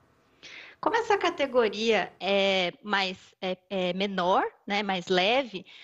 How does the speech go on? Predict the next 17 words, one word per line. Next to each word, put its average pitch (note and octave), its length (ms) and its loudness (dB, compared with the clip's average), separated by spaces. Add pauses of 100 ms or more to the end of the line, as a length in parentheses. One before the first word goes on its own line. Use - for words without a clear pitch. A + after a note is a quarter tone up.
(120)
muitas C4 320 0
vezes C#4+ 220 2
a D4 40 0
gente C#4+ 300 -4
indica C4 380 -4
o C4 40 -6
tamane, C4 580 -2
por G#3+ 200 -4
exemplo, F#3 440 -6
que B3 200 0
é B3 80 2
um C4+ 120 -6
pânico A3+ 560 -2
que - 120 -20
tem G#3+ 220 -4
altíssima D4 640 -2
qualidade, A3+ 680 0